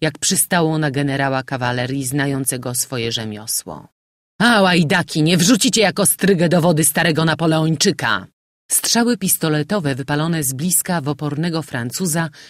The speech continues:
ściągnęły uwagę Paryżanina, dozorującego właśnie przenoszenia przyborów, które kazał zabrać ze świętego Ferdynanda.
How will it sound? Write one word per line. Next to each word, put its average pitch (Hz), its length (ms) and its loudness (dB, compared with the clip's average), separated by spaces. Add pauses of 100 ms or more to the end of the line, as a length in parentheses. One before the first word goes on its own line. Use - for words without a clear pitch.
(100)
ściągnęły 202 680 2
uwagę 185 460 -2
Paryżanina, 143 840 -2 (360)
dozorującego 160 840 2
właśnie 165 420 -2
przenoszenia 156 600 -2
przyborów, 131 720 -4 (300)
które 156 280 0
kazał 151 340 0
zabrać 147 460 0
ze 147 100 -4
świętego 131 460 -4
Ferdynanda. 113 880 -6